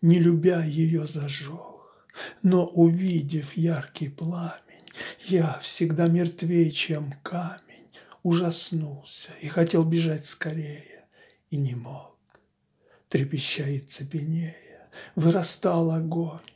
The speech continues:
блестя. Он дрожал, слегка свистя, он сверкал проворством змея.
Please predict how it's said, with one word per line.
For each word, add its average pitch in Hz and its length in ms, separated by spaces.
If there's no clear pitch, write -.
блестя. - 840
Он 165 240
дрожал, 156 640
слегка 170 500
свистя, 160 840
он 190 160
сверкал 170 760
проворством 170 840
змея. 165 720